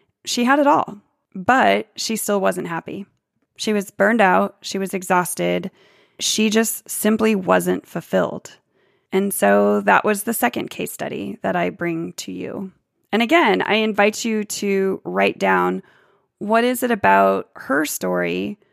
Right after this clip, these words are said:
that resonates with you. And the last example I will give you is yours truly.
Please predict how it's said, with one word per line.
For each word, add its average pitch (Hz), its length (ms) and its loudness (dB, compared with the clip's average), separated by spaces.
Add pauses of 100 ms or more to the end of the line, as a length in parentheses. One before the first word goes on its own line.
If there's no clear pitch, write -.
that 196 640 2
resonates 196 520 0
with 175 200 -14
you. - 320 -12 (640)
And 262 120 2
the 262 80 0
last 247 280 2
example 208 340 0
I 196 220 4
will 190 100 2
give 180 220 -6
you 214 480 0
is 233 480 -2
yours 226 260 2
truly. 202 400 -4